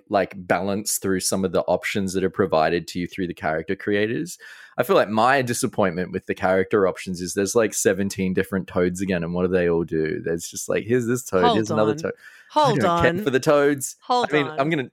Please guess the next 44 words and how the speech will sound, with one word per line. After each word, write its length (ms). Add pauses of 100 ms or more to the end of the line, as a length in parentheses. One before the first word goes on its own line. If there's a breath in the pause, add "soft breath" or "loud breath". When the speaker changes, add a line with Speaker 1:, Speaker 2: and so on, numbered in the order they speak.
Speaker 1:
warm 340
up 220
to 120
Speaker 2:
There's 260
Speaker 1:
my 160
throat. 380
Speaker 2:
three. 380 (400)
It's 300
just 300
three. 800 (220)
Speaker 1:
There's, 180
there's, 260 (120)
there's 180
three 360
Toads 360
that 100
are 80
all 60
like, 160
"Ah, 40
ah, 300
ah," 260 (300)
and, 160
and 140
it's 160
like, 280 (800)
I 80
Speaker 2:
Yeah, 80
Speaker 1:
don't 140
know. 80
Speaker 2:
Toadette's 360
so 380
cute. 640
I 100
love 320
her. 420
Speaker 1:
I 100
will 200
take 240
Toadette. 380 (180)
Like, 180
Toadette's 160
Speaker 2:
I, 320
Speaker 1:
great. 220